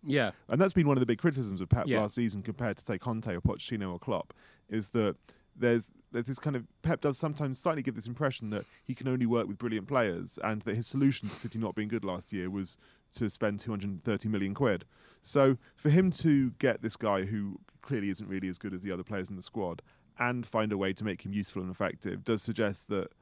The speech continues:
Speaker 2: you know, maybe s-, that criticism of Pep was a bit over-, overdone.
Speaker 1: Yeah, he did praise the resilience of Delph as well after the game in the Mondays when he's kinda, you know,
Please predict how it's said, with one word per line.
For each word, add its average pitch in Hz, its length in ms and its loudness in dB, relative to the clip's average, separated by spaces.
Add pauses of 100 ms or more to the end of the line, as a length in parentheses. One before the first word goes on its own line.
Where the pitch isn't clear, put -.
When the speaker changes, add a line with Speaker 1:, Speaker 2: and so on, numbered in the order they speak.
(280)
Speaker 2:
you 120 140 0
know, 92 100 0
maybe 101 240 2
s-, 101 140 -6
that 90 180 0
criticism 101 420 -6
of 92 100 -6
Pep 90 260 -2
was 95 100 -8
a 98 60 -10
bit 95 260 0
over-, 98 240 -2 (300)
overdone. 113 440 4
Speaker 1:
Yeah, 107 60 -4
he 151 80 6
did 202 180 8
praise 202 280 8
the 165 60 6
resilience 139 480 6
of 110 120 4
Delph 123 260 2
as 107 100 -2
well 123 180 4
after 117 160 2
the 101 80 -2
game 120 340 4
in 98 60 2
the 101 80 2
Mondays 104 460 2
when 104 100 -2
he's 95 100 0
kinda, 107 200 2
you 110 80 4
know, 95 140 2